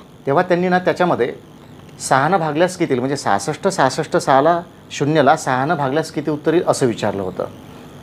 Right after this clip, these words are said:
तोच प्रश्न replace झालेला होता दोन हजार अक-, म्हणजे sorry, रिप्ले-, replace नाही म्हणता येईल, अक-, आधी आलेला होता दोन हजार अकराला एसटीए मुख्य परीक्षेला, बरोबर आहे?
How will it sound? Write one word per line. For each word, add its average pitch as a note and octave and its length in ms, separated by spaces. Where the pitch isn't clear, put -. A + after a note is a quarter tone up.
तोच G#3+ 180
प्रश्न C3+ 360
replace C#3+ 400
झालेला D3+ 260
होता B2+ 260
दोन C#3 220
हजार D3+ 260
अक-, - 180
म्हणजे C#3 280
sorry, A#2 260
रिप्ले-, C3 380
replace C#3+ 340
नाही B2 100
म्हणता A#2 200
येईल, F3 180
अक-, - 240
आधी C3+ 200
आलेला C#3 260
होता A#2+ 140
दोन C3 160
हजार C3+ 200
अकराला B2 420
एसटीए D3 300
मुख्य C#3+ 280
परीक्षेला, G#2 420
बरोबर C3 240
आहे? G#2+ 100